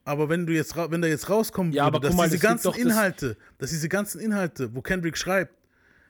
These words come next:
Speaker 1: nicht er selbst wäre, sondern irgendein Typ ihm das vorgerappt hat. Weißt du, ich find's ja nicht mal schlimm, wenn, wenn er ihm was, äh, geschrieben, beim Schreiben geholfen hätte. Aber wenn er ihm ganze Verses
Speaker 2: Es,
Speaker 1: vorrappt, ganze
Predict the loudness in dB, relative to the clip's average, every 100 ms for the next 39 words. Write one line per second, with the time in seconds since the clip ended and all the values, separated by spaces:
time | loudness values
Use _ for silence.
0 | _ _ -8 -4 -4 0 0 2 0 0
1 | 0 0 0 0 -2 -2 -2 0 -4 0
2 | -2 0 -2 -2 -2 0 0 2 2 2
3 | 0 -4 -8 -4 -2 -2 -2 -2 0 -2
4 | -2 -2 -2 -2 -2 -6 -20 -6 -2 0
5 | 0 0 -2 0 0 -2 -6 -6 -4 -4
6 | -6 -4 -2 -2 -2 -2 -2 -2 -2 -2
7 | -2 -6 -8 -8 -12 -16 -20 -20 _ -2
8 | 0 2 0 0 -2 -2 0 -2 0 0
9 | -2 -6 _ -16 -2 2 4 2 -2 -6
10 | -4 -2 -2 -4 -8 -14 -6 -4 -4 -6